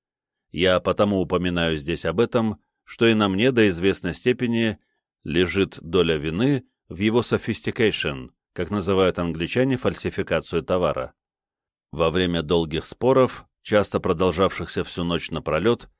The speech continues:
я заразил его, к большому вреду для него, гегельянством, которого он, однако, при незнании немецкого языка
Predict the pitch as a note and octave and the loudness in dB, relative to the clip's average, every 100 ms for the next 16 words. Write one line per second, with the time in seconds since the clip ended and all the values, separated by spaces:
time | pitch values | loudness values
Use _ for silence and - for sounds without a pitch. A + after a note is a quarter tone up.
0 | _ _ - E2 D#2+ D2 E2 E2+ D#2 F2+ | _ _ -2 2 2 2 2 2 2 0
1 | A#2 A#2 A2 A2 E2 F#2 E2+ G2+ F#2 E2+ | 0 0 2 2 2 0 0 0 0 0
2 | F2 D#2 F2+ F2+ G#2 G#2 G2+ A2 G#2+ F#2 | -2 -2 -2 0 0 2 4 2 2 -4
3 | F#2 E2+ E2+ D#2+ E2 E2 - A#2 A#2+ - | -2 0 0 0 0 -2 -2 -2 -2 -8
4 | _ _ F#2+ - G#2+ F#2 F2+ - A#2+ C3+ | _ _ -2 2 4 4 2 2 2 2
5 | A2 B2 A2+ G#2+ F2+ F#2+ F#2+ E2 F#2 F2 | 0 0 0 -2 -2 -2 -2 0 0 0
6 | F2 F2 F2 - E2 D#2+ D2+ E2 - G#2+ | -2 -2 -2 -4 -4 -4 -4 -6 0 0
7 | G#2+ | 0